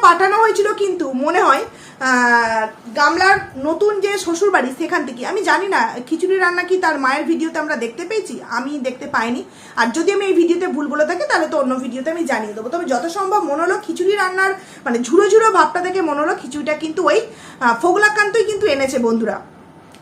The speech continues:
তো সেখান থেকে খিচুড়িটা খেয়েছে এবং যথারীতি গামলাও খিচুড়িই খেয়েছে।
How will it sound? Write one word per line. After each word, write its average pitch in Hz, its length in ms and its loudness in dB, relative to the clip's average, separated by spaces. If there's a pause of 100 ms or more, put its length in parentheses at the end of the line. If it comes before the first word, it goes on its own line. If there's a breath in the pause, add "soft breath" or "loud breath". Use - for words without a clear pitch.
(120)
তো 302 80 -2
সেখান 381 320 0
থেকে 262 320 -2 (360 loud breath)
খিচুড়িটা 453 640 8 (120)
খেয়েছে 370 340 2
এবং 359 480 -2
যথারীতি 370 600 4 (140)
গামলাও 254 460 4
খিচুড়িই 381 420 6
খেয়েছে। 247 440 2